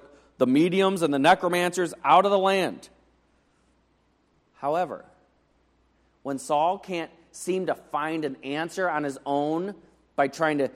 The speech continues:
talk to God and trying to talk to other people, he wasn't able to talk to his most trusted companion, Samuel. He starts going against his own guidance. He, "Find me a witch,"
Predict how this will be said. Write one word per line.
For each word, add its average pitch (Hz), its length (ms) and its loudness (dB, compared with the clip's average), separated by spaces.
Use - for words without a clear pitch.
talk 196 380 6
to 202 60 0
God 170 340 6
and 143 100 -2
trying 175 180 2
to 151 80 -8
talk 185 220 6
to 185 80 2
other 160 140 0
people, 190 680 2
he 120 80 -4
wasn't 170 240 4
able 185 180 2
to 175 80 0
talk 175 300 0
to 175 100 -2
his 147 240 0
most 175 280 0
trusted 185 400 0
companion, 156 520 -4
Samuel. 170 560 -2
He - 60 -20
starts - 240 -6
going 123 220 -6
against 151 280 -6
his 156 100 -10
own 175 180 -4
guidance. 185 600 -6
He, 330 100 -8
"Find 180 240 4
me 254 80 2
a 269 80 8
witch," 320 560 4